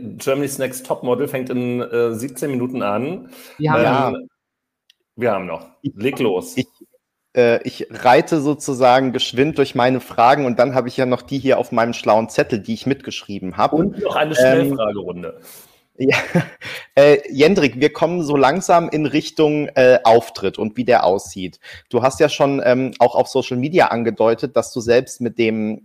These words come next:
Speaker 3: ähm, Auftritt beziehungsweise dem Schnitt, ähm, aus der Florian Silbereisen Show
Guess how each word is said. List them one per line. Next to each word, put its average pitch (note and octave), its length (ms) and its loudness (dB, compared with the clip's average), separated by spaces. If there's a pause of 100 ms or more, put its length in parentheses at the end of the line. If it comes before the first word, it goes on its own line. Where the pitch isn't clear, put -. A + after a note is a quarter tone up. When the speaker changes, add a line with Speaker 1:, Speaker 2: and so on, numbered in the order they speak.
Speaker 3:
ähm, G#2 440 -2
Auftritt B2+ 520 0
beziehungsweise G#2+ 760 -2
dem G#2+ 200 -2
Schnitt, - 640 -4 (140)
ähm, G#2+ 220 0
aus G#2+ 140 -2
der A2+ 120 -4
Florian A2 360 -2
Silbereisen G#2 640 0
Show G#2 380 0